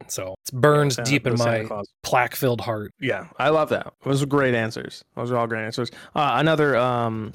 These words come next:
Speaker 2: honorable mention is Frosty the Snowman. That's a classic. That's a classic Christmas movie. He
Speaker 1: <laughs>
Speaker 2: melts almost with the fucking, you know, pipe and the hat. He's melting in the, in the, oh, wild emotions.
Speaker 1: <laughs> It's so
Speaker 2: It was
Speaker 1: bad.
Speaker 2: emotional as a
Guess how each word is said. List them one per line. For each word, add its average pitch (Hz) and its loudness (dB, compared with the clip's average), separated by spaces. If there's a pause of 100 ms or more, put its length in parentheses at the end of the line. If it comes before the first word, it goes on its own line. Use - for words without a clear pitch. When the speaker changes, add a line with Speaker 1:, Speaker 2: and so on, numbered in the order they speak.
(120)
Speaker 2:
honorable 131 0
mention 120 -4
is 107 -10
Frosty 120 -4
the 110 -8
Snowman. 127 -4 (560)
That's 120 -2
a 120 -8
classic. 101 -6 (360)
That's 127 -6
a 113 -6
classic 117 -6
Christmas 107 -12
movie. 101 -10 (200)
He 131 0
Speaker 1:
<laughs> 131 2
Speaker 2:
melts 135 2
almost 156 0
with 131 -4
the - -10
fucking, 127 -4 (260)
you 165 -4
know, 135 -4 (140)
pipe 156 0
and 135 -2
the 127 0
hat. 147 -2 (140)
He's 135 -10
melting 156 2
in 139 2
the, 131 0
in 147 0
the, 127 2
oh, 123 -2 (180)
wild 135 2
emotions. 170 4
Speaker 1:
<laughs> - 4
It's - 6
so - 6
Speaker 2:
It 113 12
was 196 6
Speaker 1:
bad. 180 12
Speaker 2:
emotional 156 2
as 143 0
a 139 -2